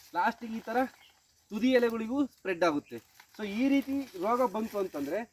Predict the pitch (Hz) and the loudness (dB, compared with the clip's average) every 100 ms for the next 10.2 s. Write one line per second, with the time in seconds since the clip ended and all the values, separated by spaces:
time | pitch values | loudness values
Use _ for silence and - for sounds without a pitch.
0 | _ _ 156 180 240 262 254 240 240 262 | _ _ -2 0 4 4 4 2 0 -2
1 | - 165 214 220 208 214 214 214 175 214 | -2 0 0 -2 -2 -2 -2 -4 -2 -2
2 | 220 202 160 143 131 - 131 196 233 226 | -2 -2 -2 -2 -6 -6 0 4 4 4
3 | 170 202 - 208 220 214 175 131 - 175 | 0 -4 -6 -4 -4 -2 -2 -2 -6 -10
4 | 220 _ _ _ 170 208 254 247 247 233 | -12 _ _ _ -4 0 0 0 -2 -2
5 | 214 240 233 226 220 170 185 240 196 196 | 0 2 2 0 -2 -6 -6 -6 -2 -2
6 | 190 196 175 165 151 135 127 165 214 - | -2 -4 -4 -2 -4 -4 -6 -6 -10 -14
7 | - - 220 277 - 269 220 226 240 233 | -20 -12 -2 -2 0 -4 -2 0 0 0
8 | - 214 - 196 196 277 - _ 220 262 | -6 -18 -10 -8 -2 -2 -4 _ -4 -4
9 | 220 _ 214 254 - 214 196 349 320 139 | -4 _ -6 -4 -4 -10 -10 -4 -2 -2
10 | - | -6